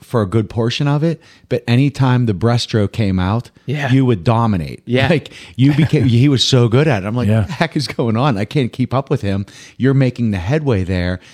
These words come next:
Speaker 1: And that's interesting that that was your safety stroke
Speaker 2: Yep.
Speaker 1: that you would go to in situations where you felt like you needed to in the open water.
Speaker 2: Yeah, I mean, that, that's a great connection that, that you make there, because for whatever reason,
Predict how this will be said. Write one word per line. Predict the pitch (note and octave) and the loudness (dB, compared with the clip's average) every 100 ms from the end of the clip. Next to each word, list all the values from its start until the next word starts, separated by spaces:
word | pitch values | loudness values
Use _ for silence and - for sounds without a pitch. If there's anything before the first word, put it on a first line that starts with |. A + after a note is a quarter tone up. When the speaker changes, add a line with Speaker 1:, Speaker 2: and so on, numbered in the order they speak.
| - | -8
Speaker 1:
And | - B2 | 0 0
that's | A2+ - | 0 0
interesting | C#3+ C#3+ C#3+ - B2 A2+ | -2 0 -4 -2 -2 0
that | G#2+ - | -2 -4
that | A2 - | -6 -6
was | G#2+ F#2+ | -8 -6
your | F#2 | -6
safety | C3 B2 A2+ G#2+ | 0 0 0 -6
stroke | - A2+ F#2 F#2 - _ _ - | -6 -4 -4 -4 -8 _ _ -10
Speaker 2:
Yep. | A2+ | -6
Speaker 1:
that | A2 | 0
you | A2+ A2+ | 2 2
would | A2 | 0
go | A#2 A#2+ A2+ | 0 0 0
to | - F#2+ F#2 F#2 - | -2 -4 -2 -6 -6
in | A2+ G#2 | -4 -4
situations | - A2 G#2 G2+ G#2 - G#2 F#2 | -4 -8 -4 -2 -2 -2 -6 -6
where | F#2+ F#2 E2+ E2 F2+ _ _ _ | -6 -6 -6 -8 -12 _ _ _
you | G#2+ | -10
felt | G2 A#2 G#2+ | -6 -4 -4
like | F#2+ - | -4 -2
you | G#2 | 0
needed | G#2 G#2 F#2+ | 2 2 0
to | G2 F#2 | -4 -4
in | F#2 | -6
the | D2 | -6
open | F#2+ F#2 | -6 -6
water. | F2+ D#2+ D2+ - G#2+ | -6 -6 -12 -14 -2
Speaker 2:
Yeah, | C3+ B2+ G#2 | 0 0 -2
I | A2+ | -2
mean, | B2 A#2 | 0 0
that, | A#2+ - A2 | -2 -4 -4
that's | A#2+ A#2 B2+ | -2 -2 -2
a | |
great | A#2 G#2 A2 A#2+ - - - _ - | -4 -2 0 0 -4 -20 -20 _ -16
connection | - A2 A2 G#2 - A2 | -6 -2 -2 -4 -6 -6
that, | G2 G2 A2+ | -6 -8 -6
that | A2 | -6
you | A2 | -6
make | G#2+ A#2 A#2+ | -4 -6 -4
there, | G2 G#2+ | -6 -4
because | G#2+ - G#2+ - | -6 -6 -6 -8
for | - A#2+ A2 | -8 -6 -4
whatever | G2+ G#2+ A2+ B2 B2 | -4 -4 -4 -2 -2
reason, | A2 A#2+ A#2+ G#2 G#2+ G#2 G#2 | -2 0 -2 -2 -4 -4 -8